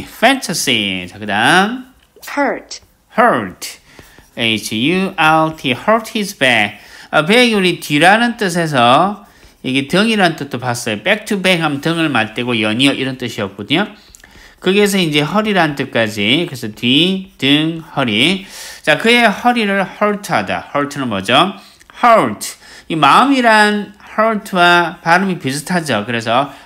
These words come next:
Speaker 1: hurt는 마음을 다치게 하다. 이렇게 추론할 수 있겠네요. hurt, 다치게 하다. hurt,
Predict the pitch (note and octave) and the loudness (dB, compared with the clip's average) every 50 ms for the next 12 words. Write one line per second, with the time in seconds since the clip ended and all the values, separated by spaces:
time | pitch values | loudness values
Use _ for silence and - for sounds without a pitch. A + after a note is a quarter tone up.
0 | - - - F#3+ G3+ G3+ G3 - F#3 F3+ F3+ F3 D3+ C3 A#2+ A#2+ C3+ D#3 F3 F3+ | -8 0 2 2 2 2 0 -4 -2 -2 -2 -2 0 2 4 6 6 6 4 4
1 | F3+ F3 E3+ E3+ E3+ E3+ E3+ E3+ E3+ E3+ E3 - - - - - - _ - D#3 | 2 2 4 4 4 4 4 2 0 -2 -6 -12 -18 -20 -20 -20 -20 _ -4 0
2 | D#3 F#3+ F#3+ F#3+ - - - G#3 F#3 F3 F3+ F3 E3+ E3+ E3+ E3+ F3 E3 D#3 E3 | 0 0 0 -2 -8 -8 -6 -4 -4 -4 -2 0 0 2 2 0 -2 -4 -6 -8
3 | E3+ E3 E3 E3 E3 E3 E3 E3+ F3 - - _ _ - _ _ _ _ _ _ | -8 -6 -4 -2 0 0 0 -2 -4 -8 -14 _ _ -20 _ _ _ _ _ _
4 | _ _ _ _ - - C#3 C3 B2 B2 B2 - - C#3 C3+ C3 C3 C3+ C3+ C3 | _ _ _ _ -14 -8 -6 -4 -4 -6 -8 -10 -8 -4 -2 -2 -2 -2 -4 -6
5 | - - - _ - _ _ - _ _ _ _ _ _ _ - - - - - | -10 -16 -20 _ -20 _ _ -20 _ _ _ _ _ _ _ -20 -20 -16 -10 -6
6 | C3 B2+ B2 B2 A#2 - - A2+ G2+ F#2+ - F#2+ G2 B2+ E3+ G#3 G#3 - - - | -4 -2 -2 -2 -2 -4 -6 -10 -8 -8 -6 -4 -2 0 0 0 -2 -6 -12 -20
7 | - - _ - - G#3 F#3 D3+ A#2 - - - - - D3+ D#3+ D#3+ - - - | -20 -20 _ -2 2 2 4 2 2 -2 -8 -16 -8 -2 -2 -2 -2 -2 -4 -6
8 | D#3 D#3 D#3 D#3 C3+ B2 D3 B2 G2+ F#2+ A2+ D3 E3 - - - - - - - | -4 -2 -2 -2 -2 -2 -6 -2 0 0 2 2 0 -2 -6 -14 -20 -20 -20 -20
9 | _ _ - - A3 G#3+ E3+ B2 G#2+ G2+ G2 - - - | _ _ 0 4 4 4 4 2 0 -6 -10 -12 -14 -16